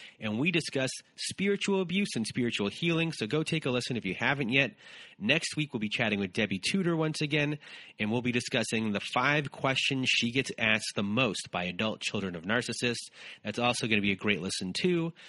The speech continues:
So if you want to support this podcast, use one of the many therapists that we have on our directory at abuse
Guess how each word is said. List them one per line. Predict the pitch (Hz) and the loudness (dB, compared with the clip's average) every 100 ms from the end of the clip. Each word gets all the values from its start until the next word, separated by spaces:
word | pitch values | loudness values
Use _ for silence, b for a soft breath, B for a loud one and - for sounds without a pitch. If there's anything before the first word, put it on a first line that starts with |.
| B B B _ | B B B _
So | - 113 | -4 -2
if | 104 | 0
you | |
want | 120 151 | 2 2
to | 156 | 0
support | 151 156 151 | 0 0 0
this | 147 | -2
podcast, | - 160 156 170 160 165 - - - | 0 0 0 2 2 0 -4 -14 -10
use | 139 175 247 131 | 0 2 4 2
one | 120 | 4
of | 117 | 4
the | 113 | 4
many | 123 151 175 | 4 4 2
therapists | - 196 233 - 101 - | 0 0 2 0 -2 0
that | - 92 | -2 0
we | 131 135 | -2 0
have | 160 196 120 101 - - | 2 4 4 2 -2 0
on | 135 160 | 0 2
our | 135 143 143 | 2 0 2
directory | 131 131 185 - 95 90 - B B | 2 2 0 -2 -2 -2 -6 B B
at | 110 113 | 0 2
abuse | 101 110 151 | 2 0 0